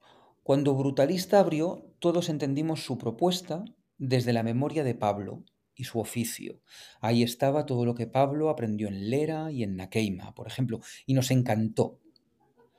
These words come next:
Ahora ha pasado el tiempo suficiente para que Brutalista tenga su propia voz solista, sin necesidad de muletas o de recuerdos. Pablo tiene ahora un comedor ágil,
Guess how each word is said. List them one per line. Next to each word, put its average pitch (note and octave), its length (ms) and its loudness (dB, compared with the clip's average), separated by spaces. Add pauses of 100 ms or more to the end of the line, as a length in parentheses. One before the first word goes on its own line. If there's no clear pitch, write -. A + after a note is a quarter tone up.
(400)
Ahora C#3+ 260 6
ha D#3+ 60 4
pasado D3 280 -2
el C3 80 0
tiempo D#3 260 -2
suficiente E3 500 -2
para C#3 200 4
que A#2+ 100 0
Brutalista A#2 640 -4
tenga D#3 260 -4
su C3 260 -6
propia F3+ 360 2
voz G2 180 -4
solista, - 540 -10 (300)
sin - 240 -2
necesidad B2+ 500 0
de B2 80 2
muletas G#2+ 840 -2
o G#2 100 -6
de G2 120 -8
recuerdos. - 840 -12 (600)
Pablo E3+ 240 6
tiene D3 240 0
ahora E3 240 2
un D3+ 140 0
comedor A#2 340 0
ágil, G#2 460 0